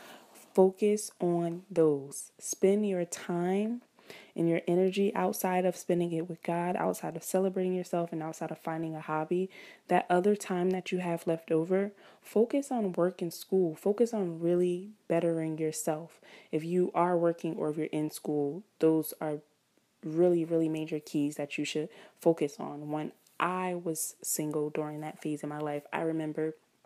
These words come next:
I really, really dove into my work. For me, work and my hobby kind of intertwined a little bit. Um, but I really remember, like, getting serious about my YouTube channel. I was producing a lot of content. Um,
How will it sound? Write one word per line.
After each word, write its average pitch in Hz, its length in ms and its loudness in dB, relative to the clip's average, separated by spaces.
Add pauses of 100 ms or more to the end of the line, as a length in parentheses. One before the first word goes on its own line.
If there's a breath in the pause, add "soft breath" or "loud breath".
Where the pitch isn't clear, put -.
(640 loud breath)
I 180 100 2
really, 165 440 4
really 160 420 -2 (320 loud breath)
dove 160 340 6
into 151 800 0 (120)
my 147 100 -4
work. 151 420 0 (220 loud breath)
For - 120 0
me, 240 220 4
work 180 440 0
and 165 100 -6
my 160 60 -6
hobby 170 360 -2
kind 160 220 -6
of 156 180 -14
intertwined 151 600 -6
a 175 40 -2
little 202 220 0
bit. 226 320 0 (420 loud breath)
Um, 165 380 0 (180)
but 175 160 6
I 180 100 6
really 180 460 4
remember, 160 420 0
like, 156 200 -2
getting 151 240 -4
serious 226 560 2
about 180 160 -2
my 165 120 -6
YouTube 220 380 0
channel. 202 480 0 (260 loud breath)
I 180 120 0
was 165 120 0
producing 165 520 -2
a 156 60 -4
lot 160 180 -8
of 175 120 -18
content. 196 760 -2
Um, 151 260 -6